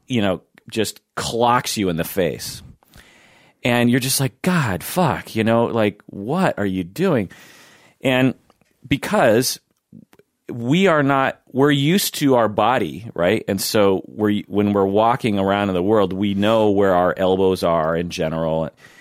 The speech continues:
for the most part, where our butt is and this kind of thing. But as soon as you add an appendage, you know, that sticks out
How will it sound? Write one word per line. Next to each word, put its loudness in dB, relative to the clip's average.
for -4
the -4
most -6
part, 0
where 0
our 2
butt -4
is -4
and -6
this -8
kind -8
of -12
thing. -10
But 0
as 0
soon 2
as 0
you 2
add 2
an 0
appendage, -4
you -10
know, -4
that -6
sticks -10
out -2